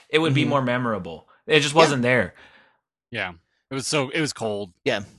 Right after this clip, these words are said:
Speaker 2: It's, it's A E W's women's division. That's what it
Speaker 1: To
Speaker 2: is.
Speaker 1: the, and two, and I, to s-, to say what comes after, I have no idea, but I did see online that Tony Khan even admitted that they've been dropping the ball on booking these storylines.
Speaker 2: That's good.
Speaker 1: Uh,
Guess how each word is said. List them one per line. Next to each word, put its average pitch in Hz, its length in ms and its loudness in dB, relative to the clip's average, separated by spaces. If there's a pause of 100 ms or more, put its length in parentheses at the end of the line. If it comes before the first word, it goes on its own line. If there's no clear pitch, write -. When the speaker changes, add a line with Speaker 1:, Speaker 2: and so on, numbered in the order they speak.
(320)
Speaker 2:
It's, - 420 -4
it's 135 220 -4
A 123 140 -4
E 151 200 -2
W's 151 460 0
women's 156 320 0
division. 95 460 -10
That's 98 200 -8
what 139 140 0
it 147 60 0
Speaker 1:
To 226 160 4
Speaker 2:
is. - 100 -4
Speaker 1:
the, - 120 -6
and 214 200 4
two, 226 180 4
and 151 140 4
I, 156 100 6
to 156 280 -6
s-, - 160 -2 (100)
to 147 100 -2
say 165 200 6
what 151 240 6
comes 143 240 4
after, 143 280 6
I 135 120 8
have 131 100 6
no 131 140 4
idea, 127 320 4
but 131 100 2
I 123 60 4
did 139 200 4
see 139 240 6
online 120 480 6
that 113 360 2
Tony 139 260 2
Khan 127 320 2
even 131 320 -2
admitted 127 440 -2
that 120 120 -2
they've 120 260 -4 (140)
been 135 160 0
dropping 135 300 4
the 131 80 -2
ball 135 440 6
on 127 160 -4
booking 127 280 -2
these 123 200 -2
storylines. 135 680 2 (460)
Speaker 2:
That's - 180 -8
good. - 100 0
Speaker 1:
Uh, 107 180 2